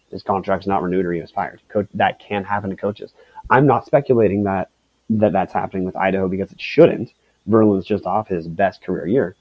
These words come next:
Um, but I'm more getting at, though it's easy to talk about our team being young, and I do talk about our team being young 'cause it's important, we should still have a sense of urgency around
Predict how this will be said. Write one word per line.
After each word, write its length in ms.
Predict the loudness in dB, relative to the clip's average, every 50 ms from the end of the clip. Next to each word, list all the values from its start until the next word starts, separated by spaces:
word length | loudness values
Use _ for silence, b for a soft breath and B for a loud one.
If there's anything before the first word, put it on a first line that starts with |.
| _ _ _ _ _ _ _ -4
Um, 240 | -2 -2 0 -2 -4 -6 _ _ _ _ _ _ _ -2
but 120 | 2 2
I'm 80 | 4 4
more 140 | 4 4 4
getting 280 | 4 4 4 4 2
at, 240 | 2 0 -2 -4 _ _ _ _ _ -2
though 420 | 0 4 6 8 8 8 8 8 8
it's 180 | 6 4 2
easy 200 | 0 2 2 2
to 60 | 0
talk 300 | 0 -2 -2 -2 -2 0
about 180 | 0 0 0 0
our 80 | 0 -4
team 240 | -4 -2 -2 -2
being 260 | -2 -2 -4 -4 -2 0
young, 300 | 2 2 2 2 0 0
and 100 | 2 2
I 60 | 2
do 140 | 2 0 -2
talk 200 | -2 -4 -4 -4
about 140 | -4 -4
our 100 | -4 -6
team 220 | -6 -6 -6 -6 -4
being 180 | -4 -4 -4
young 200 | -4 -4 -6 -6
'cause 120 | -8 -12 -16
it's 100 | -18 -18
important, 440 | -6 0 2 2 2 2 0 -6 -12 _ _ _ _ _ _ _ _ _ _ _ _ _ _ _ _ _ _ _ _ _ _ b b b b b b b b b b _ _ _ _ _ _
we 200 | 4 6 6 6
should 180 | 6 2 -4 -2
still 200 | 2 2 4 4
have 140 | 4 0
a 60 | 0 -2
sense 240 | -2 -4 -4 -2
of 80 | 0 2
urgency 440 | 2 2 2 2 -2 -2 0 0 0
around 520 | 2 2 2 2 2 0 0 -2 -2 -4